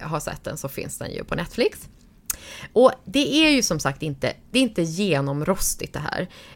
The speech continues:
Eh, jag tittade på alla avsnitt i ett svep. Jag hade verkligen kul. Det är mycket som är bra. Alltså det, jag har liksom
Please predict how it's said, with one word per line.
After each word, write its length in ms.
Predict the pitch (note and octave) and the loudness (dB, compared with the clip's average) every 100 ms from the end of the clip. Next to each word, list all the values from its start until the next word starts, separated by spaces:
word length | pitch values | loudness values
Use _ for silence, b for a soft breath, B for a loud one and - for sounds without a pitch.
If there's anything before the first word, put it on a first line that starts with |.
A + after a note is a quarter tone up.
| - | -2
Eh, 300 | D#3+ D3+ - | 2 2 0
jag 200 | - G#3 | 0 0
tittade 360 | B3 G#3 D3 C3+ | 2 0 0 0
på 100 | - | -4
alla 300 | - C3+ B2+ | -2 0 0
avsnitt 440 | - - - - | -4 -8 -10 -10
i 40 | - | -8
ett 180 | - - | -8 -8
svep. 420 | - D#4 D4 C#4+ - - - - | -2 2 2 0 4 12 12 12
Jag 120 | D3+ | 0
hade 240 | C#3 C3 | -2 -2
verkligen 360 | - - - - | -4 -8 -12 -16
kul. 520 | - - B3+ C4 C#4+ - | -6 4 4 4 0 -4
Det 160 | E3 E3 | -2 -2
är 40 | |
mycket 440 | C#3 C3+ - - - | -2 -4 -8 -14 -10
som 180 | A2+ B2+ | -8 -8
är 60 | |
bra. 400 | C#3+ F3 - - - B B B B - | 0 2 2 -2 -10 B B B B -2
Alltså 220 | F#3+ G#3+ | 0 0
det, 260 | G3+ B3 - | 2 2 2
jag 120 | G#3 | 0
har 140 | G#3+ | 2
liksom 440 | A3+ F#3 F3 D3+ | 2 0 -2 -4